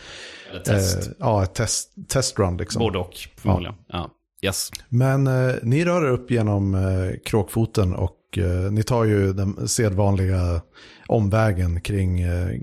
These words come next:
Speaker 2: Kråknästet för att, eh, ni vet att det är där, eh, det är där sotarna,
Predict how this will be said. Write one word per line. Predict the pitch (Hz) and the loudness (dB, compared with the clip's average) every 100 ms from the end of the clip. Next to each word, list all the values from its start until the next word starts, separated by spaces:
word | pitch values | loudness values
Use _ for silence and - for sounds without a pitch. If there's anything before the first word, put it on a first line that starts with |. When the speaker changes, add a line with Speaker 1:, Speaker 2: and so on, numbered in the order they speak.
| 127 _ _ | -10 _ _
Speaker 2:
Kråknästet | 120 95 107 104 92 - | -2 2 2 0 -2 -2
för | 92 | -2
att, | 87 - - | -2 -4 -8
eh, | 90 82 85 - _ _ - _ _ | -4 -4 -4 -8 _ _ -20 _ _
ni | 101 | 0
vet | 98 92 | 2 2
att | 90 92 | 2 0
det | |
är | 92 | 2
där, | 92 87 87 - _ _ - | 2 2 0 -4 _ _ -4
eh, | 95 90 90 95 107 202 214 - | 0 2 0 -2 -6 -12 -16 -14
det | - - 117 104 | -14 -14 -6 0
är | |
där | 101 95 | 2 2
sotarna, | 87 107 90 98 90 85 | 2 0 0 0 0 0